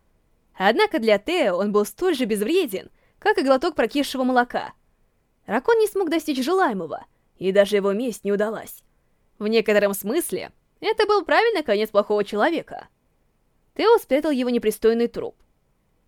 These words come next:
На оставшихся стражей второго барака тоже не потребовалось много времени. Процесс прошёл быстро и успешно. Восемь стражей, защищавших два барака, а также люди Ракона, были побеждены, а эльфы освобождены.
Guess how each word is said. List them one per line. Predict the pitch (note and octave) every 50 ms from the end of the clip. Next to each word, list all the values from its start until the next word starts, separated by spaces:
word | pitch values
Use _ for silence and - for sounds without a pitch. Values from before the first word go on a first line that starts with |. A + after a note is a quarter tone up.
| _ _
На | - F#3 G3+
оставшихся | B3+ C#4+ - G#4+ A4 G4 - D#4 - - A#3+
стражей | - - B3+ D4+ E4+ C#4+ A#3 G#3
второго | - G3+ G3+ G3+ G#3 G3+ G3
барака | G3+ G3 G#3+ D4 D#4 - - - - - _
тоже | - B3 E4+ - F4+
не | E4
потребовалось | D4+ C4 B3+ B3+ C#4 C#4 C4 -
много | A#3 A#3 A3 B3
времени. | C4+ E4+ E4+ D4 G3+ D#3+ D3+ - - - _ _ _ _ _ _ _ _ _ _ _ _ _ _ _ _ _ _ _ _ _ _ _ _ _ _ _ _ _ _ _ _ -
Процесс | - G#3 G#3+ A#3+ - A#4 A#4+ -
прошёл | - F#4+ F4+ - F#4+ C#4+
быстро | A#3 C4+ E4 D#4 - D4+
и | D4+
успешно. | D4+ D#4 D4+ - - F4 C#4 - - - - - - - _ _ _ _ _ _ _ _ _ _ _ _ _ _ -
Восемь | A3 A#3+ E4 E4+ - D#4+ C#4+
стражей, | - - F#4+ A4+ A4+ E4+ B3+ G3+
защищавших | F#3 A3+ B3+ - C#4+ - F#4+ F#4 - - D4+ C4+ - - _ _ _ _
два | - A3 A3 B3 B3
барака, | G#3+ A#3+ A#3+ E4 - - - - - - - _ _ -
а | D4 F4
также | A#4 A#4+ F#4 D#4 E4
люди | D#4+ D#4+ A#3 C4
Ракона, | C4+ A#3+ A3+ - G4+ G#4 D#4 F#3 - - _
были | A3 G#3+ D#4 E4+ F4
побеждены, | - D4 A#3+ D4 B3+ - F4 D#4+ A#3+ - - - _ _ _ _ _ _ _
а | - F#3 F#3+ F#3+
эльфы | G3+ C#4 E4 - - F3
освобождены. | - - G#3+ - - G#3+ G#3+ A3+ G#3 A#3+ D4+ C4 G3+ - -